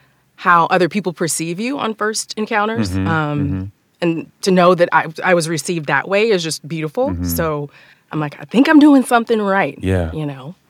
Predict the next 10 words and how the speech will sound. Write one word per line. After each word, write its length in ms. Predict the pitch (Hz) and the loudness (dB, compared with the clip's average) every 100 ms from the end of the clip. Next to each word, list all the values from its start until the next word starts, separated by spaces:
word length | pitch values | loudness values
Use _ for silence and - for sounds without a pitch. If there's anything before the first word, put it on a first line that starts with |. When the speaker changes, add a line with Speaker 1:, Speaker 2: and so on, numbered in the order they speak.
| _ _ - | _ _ -10
Speaker 2:
Yeah, 220 | 80 82 _ _ | -8 -8 _ _
yeah, 220 | 90 90 92 _ | -6 -6 -8 _
I 80 | - | -16
can 140 | 82 85 | -14 -12
see 200 | - 82 | -8 -6
that. 220 | 80 95 _ _ _ _ _ _ _ _ _ - | -6 -10 _ _ _ _ _ _ _ _ _ -8
Lane, 600 | 98 113 117 110 104 110 _ - | 0 4 4 4 2 -2 _ -18
uh, 80 | - _ - | -18 _ -16
for 220 | - 113 | -2 2
me, 520 | 113 123 95 95 104 | 4 6 4 0 -4